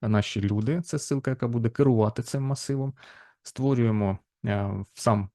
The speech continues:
об'єкт в кучі, new person, да, на три людини.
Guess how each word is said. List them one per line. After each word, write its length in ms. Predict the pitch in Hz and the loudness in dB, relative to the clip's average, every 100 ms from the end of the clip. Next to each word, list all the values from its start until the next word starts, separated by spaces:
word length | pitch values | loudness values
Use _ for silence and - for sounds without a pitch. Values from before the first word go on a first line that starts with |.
| - | 0
об'єкт 600 | 120 113 104 95 - - _ | 2 4 4 2 -4 -20 _
в 120 | _ | _
кучі, 460 | 101 - - 175 - _ - | -6 -4 -4 -4 -6 _ -4
new 220 | 101 95 | -4 -2
person, 520 | - 110 - 185 180 | 0 -2 -2 -4 -2
да, 180 | 110 127 | -2 0
на 280 | 101 131 135 _ _ | 0 0 -4 _ _
три 220 | 101 113 117 _ _ _ _ _ _ _ 101 | -2 -2 -4 _ _ _ _ _ _ _ -2
людини. 360 | 110 92 101 | 0 -2 -6